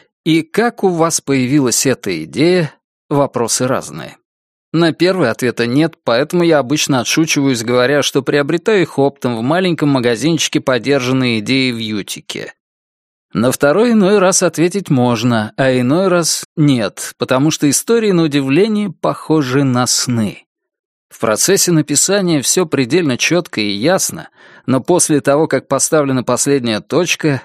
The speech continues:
остаются лишь смутные обрывки, и те быстро уходят из памяти. Я иногда думаю, что сборник рассказов — некое подобие дневника снов и их толкований,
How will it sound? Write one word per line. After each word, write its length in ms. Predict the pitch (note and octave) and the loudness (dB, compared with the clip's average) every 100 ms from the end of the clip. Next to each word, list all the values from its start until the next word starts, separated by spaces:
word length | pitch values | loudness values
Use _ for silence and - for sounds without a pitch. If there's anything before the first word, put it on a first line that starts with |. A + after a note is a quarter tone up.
| _ - | _ -2
остаются 640 | B2+ - D3 F#3+ - F3 | 0 2 2 0 -2 0
лишь 200 | E3+ - | 0 0
смутные 600 | - D3+ F#3+ - F3 E3+ | 0 0 0 0 0 2
обрывки, 560 | D3+ A#2+ A#2+ A2+ - A2+ | 0 0 0 -2 -2 0
и 160 | A2 | 0
те 240 | - F#3+ F3+ | 0 -2 0
быстро 560 | G#2 G#2+ D#3+ - B2 | -2 0 0 0 -2
уходят 480 | A#2+ - A#2+ G#2 - | -2 0 -2 -2 -4
из 160 | G2+ - | -4 -2
памяти. 580 | B2 A#2 D2 - - - _ _ _ _ _ _ _ _ _ _ | -4 -4 -6 -12 -14 -20 _ _ _ _ _ _ _ _ _ _
Я 200 | - C3 | 0 2
иногда 360 | A3+ A3+ G3 A3 | 4 4 4 2
думаю, 420 | F3+ A3 G#3+ G3 | 2 2 2 2
что 400 | - - F3 E3+ | 0 0 2 2
сборник 600 | C#3+ G#2+ F3+ F#3+ E3 D3+ | 0 0 0 2 0 0
рассказов — 880 | C#3 C3 - G#3+ G#3 F2+ - - - - - | 0 0 0 0 0 -2 -10 -16 -20 -20 -6
некое 440 | A2 D#3+ A#3 F#3+ | 0 0 2 0
подобие 520 | E3 D3+ D3 F#3 E3 | 2 0 2 2 2
дневника 680 | C3+ C#3+ C3+ C3+ C3+ - E3 | 2 2 2 0 0 2 2
снов 540 | - - C#3+ F#3+ - - | 0 0 0 0 -4 -10
и 220 | - D3 D#3+ | 0 2 2
их 140 | - | 0
толкований, 840 | E3+ D#3 - D3 D#3 E3+ F#2+ - | -2 -2 0 -2 0 -2 -4 -12